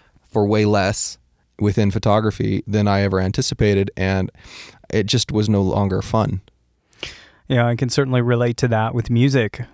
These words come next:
Speaker 2: And I think you, at some point you, you do, um, have the tendency to lose yourself when you're trying to chase a dollar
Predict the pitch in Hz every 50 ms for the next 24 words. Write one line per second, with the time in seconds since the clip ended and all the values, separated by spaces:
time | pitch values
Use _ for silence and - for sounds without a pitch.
0 | - _ - 139 127 123 120 117 - 127 120 120 120 123 123 - 139 143 131 -
1 | 190 196 - 185 165 156 143 135 131 131 147 143 139 131 127 135 143 143 139 135
2 | 139 127 120 139 131 127 123 120 117 123 123 120 - 135 127 123 123 120 - 131
3 | 131 131 131 - 131 120 113 107 104 110 120 123 120 117 120 113 - - - 120
4 | 104 101 101 - - - 131 117 117 117 117 117 113 - - 120 117 113 113 110
5 | - - 127 120 113 - - 131 117 117 110 113 113 120 120 117 123 127